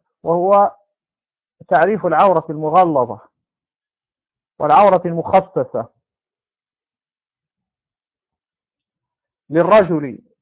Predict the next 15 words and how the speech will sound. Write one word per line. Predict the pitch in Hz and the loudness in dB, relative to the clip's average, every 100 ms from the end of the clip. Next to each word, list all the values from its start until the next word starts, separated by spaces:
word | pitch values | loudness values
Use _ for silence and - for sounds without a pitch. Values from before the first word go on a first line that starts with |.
| _ | _
وللمرأة، | 151 196 180 185 190 - 185 214 _ _ _ _ _ _ _ _ _ | -2 0 0 0 0 2 2 0 _ _ _ _ _ _ _ _ _
وما | - 190 214 | -6 2 2
يترتب | 202 185 214 190 180 | 4 0 0 -2 -2
على | 165 185 | 0 0
كشف | 180 175 - 180 175 - | -2 -6 -10 -12 -12 -8
العورة | 139 127 123 120 - _ _ _ _ _ _ _ _ _ _ _ _ | -4 -2 -2 -6 -14 _ _ _ _ _ _ _ _ _ _ _ _
في | |
الصلاة. | 120 - 131 104 - _ _ _ _ _ _ _ _ _ _ _ _ _ _ _ _ _ _ - | -20 -8 -6 -6 -12 _ _ _ _ _ _ _ _ _ _ _ _ _ _ _ _ _ _ -2
فتفريقهم | 185 185 175 - - - 123 175 240 277 254 202 185 | 2 4 4 0 -6 -12 -6 -4 -2 -2 2 2 2
أصلًا | 226 - 165 | -2 -2 -4
بين | 147 180 170 | -2 -4 -4
العورة | 156 147 107 104 - 190 202 190 | -6 -8 -8 -8 -2 0 0 -2
المغلظة | 175 170 208 190 156 156 | -6 0 2 2 0 -4
والعورة | 156 147 190 180 175 | -4 0 2 0 -2
المخصصة | 165 165 202 202 165 - 185 214 | -10 -2 -2 -2 -6 -2 -2 -2